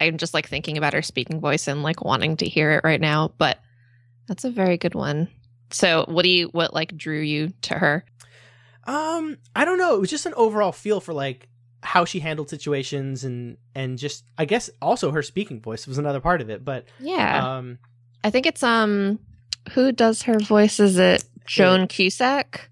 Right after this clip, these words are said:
Speaker 2: No, it's Helen Hunt, I think.
Speaker 1: Helen Hunt. Really?
Speaker 2: I
Speaker 1: Okay.
Speaker 2: think it
Speaker 1: Well, now
Speaker 2: is.
Speaker 1: I need to find out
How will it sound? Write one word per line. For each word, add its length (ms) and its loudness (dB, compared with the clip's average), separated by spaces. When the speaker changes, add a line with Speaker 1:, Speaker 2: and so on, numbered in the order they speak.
Speaker 2:
No, 500 4
it's 180 -8
Helen 480 -6
Hunt, 680 -14
I 60 -16
think. 120 -18
Speaker 1:
Helen 380 -2
Hunt. 340 -12
Really? 420 -6
Speaker 2:
I 60 0
Speaker 1:
Okay. 140 -2
Speaker 2:
think 140 0
it 60 -2
Speaker 1:
Well, 80 -2
now 80 0
Speaker 2:
is. 60 4
Speaker 1:
I 40 4
need 120 4
to 80 2
find 260 0
out 200 -2